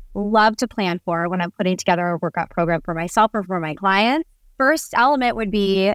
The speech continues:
cardiovascular exercise, like we talked about. So that's gonna improve your heart health and endurance. The second element that I would put in would be the strength training. Absolutely. It builds and tone, tones muscles. It also speeds up your metabolism.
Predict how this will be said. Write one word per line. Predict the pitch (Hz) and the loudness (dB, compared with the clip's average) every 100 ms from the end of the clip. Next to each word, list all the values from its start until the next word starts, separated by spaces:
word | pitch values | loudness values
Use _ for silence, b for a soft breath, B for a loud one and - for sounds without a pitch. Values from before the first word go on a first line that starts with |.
| - - - | -4 -8 0
cardiovascular | 214 208 190 170 - 254 190 | 2 4 2 2 0 -2 -2
exercise, | - 208 180 165 220 208 | -4 -4 -2 -2 0 -2
like | 180 | -2
we | 220 | -4
talked | 175 170 - | -4 -4 0
about. | 156 175 - | 0 0 0
So | |
that's | 185 190 | -2 0
gonna | 196 180 | -4 -4
improve | 190 190 - 190 190 | -4 -6 -2 -2 0
your | 202 | 0
heart | 196 185 - | 0 -2 2
health | 185 - | 0 2
and | 202 | 0
endurance. | 214 226 170 165 214 - - - - - - - - | 0 0 -2 0 -2 -4 -10 -20 -20 -20 -20 -20 -4
The | 220 | -4
second | - - 233 254 254 - | -2 0 0 2 0 2
element | 208 208 202 269 233 - | 2 2 2 2 0 -2
that | 202 | 0
I | 190 | 2
would | 190 - | 2 0
put | 202 | 0
in | 190 | 0
would | 196 | -2
be | 190 | 0
the | 196 | -2
strength | 208 - 220 208 | -2 0 0 0
training. | - 202 190 214 247 | -2 0 2 2 0
Absolutely. | 175 175 - 220 208 - 208 | -2 -4 -4 -2 0 0 0
It | 202 - | 0 0
builds | 180 185 214 | 0 0 -2
and | 208 | -2
tone, | 220 214 220 - - | 0 2 0 -6 -4
tones | 202 202 196 | -4 -2 0
muscles. | 196 - 208 247 - _ _ _ _ - | 0 0 0 0 -4 _ _ _ _ 0
It | |
also | 226 254 285 | 2 2 -2
speeds | - 285 262 | -2 -2 2
up | 277 277 | 2 2
your | 262 | -4
metabolism. | 269 277 262 262 262 285 330 | 0 2 2 2 0 2 2